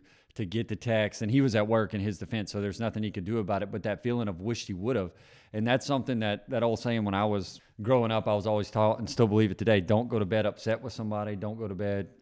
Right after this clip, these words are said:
uh, mad or harboring some resentment." You know, always try to go on a positive note 'cause you don't know when the time will be taken away from yourself or somebody else. Uh, so I,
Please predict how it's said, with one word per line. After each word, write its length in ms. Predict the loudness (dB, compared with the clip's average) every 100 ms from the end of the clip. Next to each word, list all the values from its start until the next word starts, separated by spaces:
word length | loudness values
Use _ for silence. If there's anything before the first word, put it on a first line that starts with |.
| -14
uh, 360 | -10 -8 -10 -12 -12
mad 420 | -8 -6 -4 -2
or 80 | -4
harboring 380 | -2 -2 -2 -4
some 220 | -4 -4
resentment." 580 | -4 -4 -6 -6 -10 -10 _ _ _ _
You 140 | -6 -2
know, 180 | 0
always 300 | 0 0 0
try 100 | 0 -2
to 60 |
go 80 | 0
on 60 | -4
a 40 |
positive 280 | -2 -2 0
note 160 | -2
'cause 120 | -2 -2
you 80 |
don't 240 | 0 0 0
know 140 | -2
when 180 | -2 -2
the 60 | -4
time 220 | -4 -2
will 60 | -2
be 120 | -4
taken 260 | -4 -4 -4
away 160 | -6
from 160 | -6 -8
yourself 400 | -10 -8 -10 -10 -8
or 240 | -2 -2
somebody 480 | 0 2 4 4 2
else. 340 | 0 -2 -12 _ -20 -20 _ -4
Uh, 420 | 0 0 0 -2
so 220 | -2 -2
I, 180 | -2